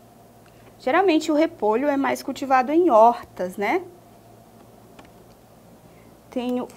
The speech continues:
outra hortaliça, a couve. Bastante cultivada tanto em hortas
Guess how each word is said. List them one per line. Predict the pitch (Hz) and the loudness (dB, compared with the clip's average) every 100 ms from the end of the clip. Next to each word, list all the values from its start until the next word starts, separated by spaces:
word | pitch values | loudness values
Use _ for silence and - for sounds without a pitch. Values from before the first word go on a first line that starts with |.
| - | 2
outra | 240 262 330 370 415 349 320 | 6 8 6 4 2 4 4
hortaliça, | 349 - 330 269 190 190 - 415 - - - - - - - - - - - - - - - - - - - - - - - - - - - - - | 2 2 2 2 -4 -6 -4 -4 -4 -18 -20 -20 -20 -20 -20 -20 -20 -20 -20 -20 -20 -20 -20 -20 -20 -20 -20 -20 -20 -20 -20 -20 -20 -20 -20 -8 2
a | 330 415 - - | 4 4 0 -12
couve. | - 349 302 277 277 240 240 220 - - - - - - - - - - - | 0 8 12 12 8 -4 -6 -6 -12 -20 -20 -20 -20 -20 -20 -20 -20 -20 -12
Bastante | 214 214 - 214 196 240 330 | -6 -6 -4 0 0 0 -4
cultivada | 302 285 - 269 240 220 220 | -6 -6 -6 -2 0 0 0
tanto | 226 571 571 330 | 0 0 0 -2
em | 269 | 0
hortas | 196 214 - 403 508 | 2 0 0 -4 -6